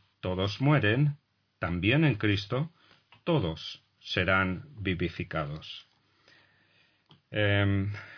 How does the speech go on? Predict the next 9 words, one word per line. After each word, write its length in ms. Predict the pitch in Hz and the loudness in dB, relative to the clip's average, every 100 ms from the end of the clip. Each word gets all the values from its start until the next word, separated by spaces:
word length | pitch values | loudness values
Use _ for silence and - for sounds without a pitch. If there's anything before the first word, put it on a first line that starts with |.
| - - _ _ _ | -20 -20 _ _ _
creo 300 | 139 156 147 | 2 2 2
que 560 | 131 117 107 107 101 98 - | 0 4 4 4 2 -2 -4
esta 300 | 123 - 139 | -4 -2 -2
reflexión 720 | 123 107 107 - 139 123 90 | -2 -2 -4 0 0 0 -2
puede 260 | 113 110 107 | 0 2 4
ayudarnos 1040 | 101 90 92 117 117 113 113 107 - - - | 4 2 2 0 0 -4 -4 -4 -6 -6 -10
a 420 | 98 90 82 80 78 | -6 -4 -4 -4 0
darnos 460 | 104 101 95 85 | 0 0 -6 -6
cuenta 480 | - 110 95 76 - | -2 0 0 -4 -8